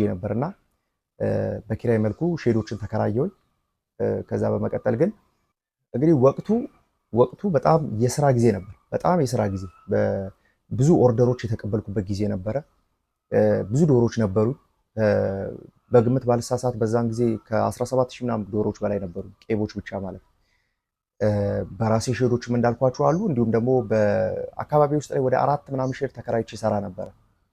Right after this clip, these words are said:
እና፣ እ፣ አንዱ ሼድ ላይ፣ አንዱ ሼድ ላይ ያስገቧቸው ቄቦች ወደ ስድስት ሺህ አምስት መቶ አካባቢ ይመስሉኛል በግምት። እና ስድስት ሺህ አምስት መቶ ቄቦችን አስገብቼ፣ እ፣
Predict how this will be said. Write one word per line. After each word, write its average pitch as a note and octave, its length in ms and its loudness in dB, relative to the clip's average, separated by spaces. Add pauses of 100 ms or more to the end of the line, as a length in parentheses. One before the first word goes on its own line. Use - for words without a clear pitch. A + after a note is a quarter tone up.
(680)
እና፣ A#2+ 120 2 (720)
እ፣ A2 80 0 (1200)
አንዱ D3+ 300 2
ሼድ D#3 260 2
ላይ፣ E3+ 160 4 (240)
አንዱ B2 260 -4
ሼድ B2+ 240 -2
ላይ E3 160 -2 (500)
ያስገቧቸው A#2+ 680 0 (120)
ቄቦች C#3+ 400 -4 (120)
ወደ G#2+ 220 -2 (180)
ስድስት A2+ 360 -10
ሺህ C#3 200 -10 (280)
አምስት A#2+ 240 -8
መቶ B2 160 -10
አካባቢ A#2 340 -2 (320)
ይመስሉኛል G2+ 540 -6
በግምት። G2 360 -4
እና A#2 120 -2 (920)
ስድስት C3+ 180 -6
ሺህ - 160 -2
አምስት D#3+ 220 -2
መቶ D3+ 160 -4 (420)
ቄቦችን C3 460 -2
አስገብቼ፣ A#2+ 400 -4 (840)
እ፣ G2+ 80 -6